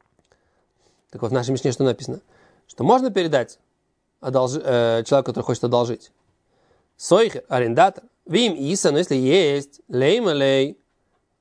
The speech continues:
пусть скажет ему этот хозяин коровы, "Эйн рецойни, нет моего желания, у меня нет желания, шея пик дойни биядахар, чтобы был мой предмет в руке у другого". Да? Почему,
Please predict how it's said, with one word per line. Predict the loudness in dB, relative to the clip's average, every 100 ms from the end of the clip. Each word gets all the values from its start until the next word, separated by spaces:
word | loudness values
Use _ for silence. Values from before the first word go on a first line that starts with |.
| _
пусть | -6 -6 -2
скажет | 2 2 2 -4
ему | 0 4 4 2 _ _ _ _ _ _
этот | -6 -2 -2 -6 _ _ _ _
хозяин | -4 0 2 2 2
коровы, | 0 0 0 -4 _ _ _
"Эйн | 0 2 2
рецойни, | 0 0 0 0 -4 -8 -4
нет | -2 2
моего | 2 2
желания, | 0 -2 -2 -4
у |
меня | -2 -2
нет | 0
желания, | 0 0 -2
шея | -2 -2
пик | -2 0
дойни | 0 0
биядахар, | -2 -2 -2 -4 -4 -6
чтобы | -4 -2
был | 0 0
мой | -2 -4
предмет | -6 -4 -4 -6 _ _ _ _ _ _ -14
в | -4 0
руке | 0 0 -4
у | -2 0
другого". | 0 0 -2 -2 -10 _ _ _ _ _ _ _ _ _ _ _ _ _
Да? | -12 -12 _ _ _ _ _ _ _ _ _ _ _ _ _ _ _ _ _ _ -4
Почему, | -4 0 0 2 4 4 0 -4